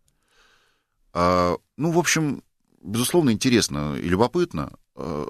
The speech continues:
сама по себе работа была не особенно увлекательная, но я согласился на это, потому что как были устроены съёмки. А, поскольку пять очень занятых людей,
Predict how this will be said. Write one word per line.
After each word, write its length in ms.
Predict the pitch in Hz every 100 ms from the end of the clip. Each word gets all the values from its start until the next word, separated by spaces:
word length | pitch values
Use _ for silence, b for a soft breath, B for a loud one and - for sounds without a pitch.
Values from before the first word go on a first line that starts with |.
| 71
сама 220 | - 160
по 60 | 135
себе 120 | 135
работа 200 | 131 107
была 120 | 120
не 80 | 123
особенно 300 | 135 98 78
увлекательная, 560 | 73 80 69 - - 71
но 80 |
я 60 | 104
согласился 500 | - 117 107 110 135
на 40 |
это, 120 | 147 -
потому 300 | - 107 143
что 160 | -
как 220 | - -
были 140 | 92 101
устроены 380 | 92 - 98 98
съёмки. 440 | - 78 57 - _ _ B B B B B -
А, 400 | 82 82 82 80
поскольку 320 | 92 127 101
пять 240 | - 110
очень 240 | - 98 95
занятых 340 | 98 87 90
людей, 380 | 104 110 160